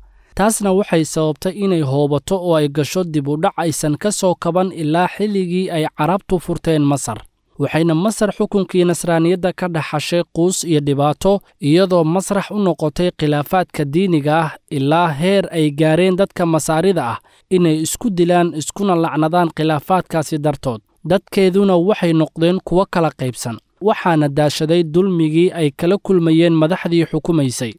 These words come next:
Ugu dambaynna waxay colaadiyeen madaxdii Ruumaanka ahayd, waxayna noqdeen kuwo sugaya xilliga ay ka xoroobayaan dulmiga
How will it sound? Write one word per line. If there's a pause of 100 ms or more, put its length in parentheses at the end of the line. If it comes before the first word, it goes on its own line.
(160)
Ugu
dambaynna
waxay
colaadiyeen
madaxdii
Ruumaanka
ahayd, (380)
waxayna
noqdeen
kuwo
sugaya
xilliga
ay
ka
xoroobayaan
dulmiga